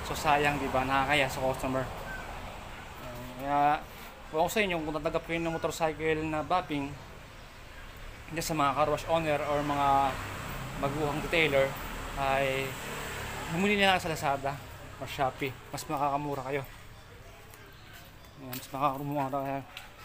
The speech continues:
Ayan. Ito pa mas maliit. Mayroon pa mas maliit dyan, mga kahimas na bala. Ayan. Maliliit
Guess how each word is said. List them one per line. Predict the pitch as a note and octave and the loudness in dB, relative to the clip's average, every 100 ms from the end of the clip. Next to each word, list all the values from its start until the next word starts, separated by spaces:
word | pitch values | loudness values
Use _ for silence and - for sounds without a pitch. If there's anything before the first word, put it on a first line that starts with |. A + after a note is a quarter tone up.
| - - - - - - - - - - C#3 | -16 -16 -14 -14 -14 -16 -18 -18 -18 -10 -6
Ayan. | B2+ | -6
Ito | B2+ A2+ - - - - - - - - - C3+ | -8 -14 -18 -18 -18 -18 -18 -18 -18 -18 -10 -6
pa | |
mas | C3+ - | -6 -6
maliit. | C3+ C#3+ C#3+ - - - - - - - - - - | -4 -4 -4 -8 -18 -18 -18 -18 -18 -18 -18 -14 0
Mayroon | D3 D3 | 2 4
pa | D#3+ | 4
mas | D#3 D#3+ | 2 0
maliit | D#3 C#3+ | -2 0
dyan, | D#3 D3 | 0 0
mga | C3+ C3+ | 0 -2
kahimas | C#3 C#3 - | -4 -4 -4
na | B2+ | -2
bala. | B2 B2+ A#2 - - - - - - - - - C3 | -2 -4 -8 -12 -16 -20 -18 -18 -18 -18 -18 -12 -8
Ayan. | C3 B2 A#2+ A#2 A2 - - - - - - - - - | -6 -6 -8 -10 -12 -14 -18 -18 -18 -18 -20 -20 -20 -12
Maliliit | C3 B2 B2+ C3 | -6 -4 -2 -2